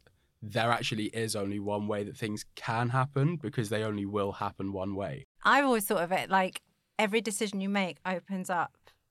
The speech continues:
Speaker 2: a few options
Speaker 1: Mm.
Speaker 2: and then you choose one of them and
Speaker 1: Yeah.
Speaker 2: then that opens up a few more options
Speaker 1: Yeah.
Speaker 2: and then you choose one of those and then, do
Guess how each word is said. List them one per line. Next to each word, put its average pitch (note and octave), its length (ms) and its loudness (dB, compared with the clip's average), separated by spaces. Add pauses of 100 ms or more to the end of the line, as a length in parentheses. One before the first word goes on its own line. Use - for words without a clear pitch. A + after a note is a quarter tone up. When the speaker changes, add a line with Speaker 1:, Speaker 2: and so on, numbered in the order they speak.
(100)
Speaker 2:
a F3+ 60 -8
few E3+ 300 -6
options - 560 -14
Speaker 1:
Mm. A2+ 320 2
Speaker 2:
and G3 120 2
then F#3 120 2
you F#3+ 100 -2
choose G3 320 -2
one F#3 160 -2
of E3 120 -6
them - 280 -8
and - 100 -2
Speaker 1:
Yeah. F#3+ 120 4
Speaker 2:
then F#3 80 0
that G3+ 180 2
opens D#3+ 320 -6
up D#3 140 -8
a E3 60 -8
few E3 200 -8
more E3 260 -2
options - 520 -8
Speaker 1:
Yeah. G#2 200 2
Speaker 2:
and D3+ 80 0
then E3 140 -4
you E3 80 -6
choose E3 260 -4
one E3+ 140 -4
of E3 80 -2
those D#3+ 260 0
and D3 140 -6
then, D3+ 160 -4
do - 40 -14